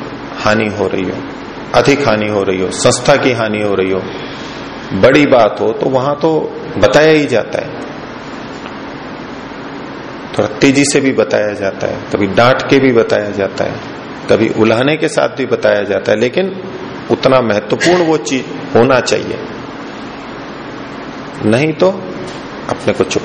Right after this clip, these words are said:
रखना चाहिए। और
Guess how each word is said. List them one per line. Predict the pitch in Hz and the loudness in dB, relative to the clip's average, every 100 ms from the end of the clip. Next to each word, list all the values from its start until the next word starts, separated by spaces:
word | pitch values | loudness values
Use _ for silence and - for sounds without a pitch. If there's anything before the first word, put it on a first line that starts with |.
| - | -4
रखना | - - - | -4 -8 -6
चाहिए। | - - - - - - - - - - - - - - - - - - - - - - - - - - - - - - - - - 110 | -8 -8 -10 -12 -12 -12 -14 -12 -14 -14 -14 -12 -12 -12 -12 -12 -12 -12 -12 -12 -12 -12 -12 -12 -12 -12 -12 -12 -12 -12 -14 -8 2 6
और | 98 98 - | 6 6 0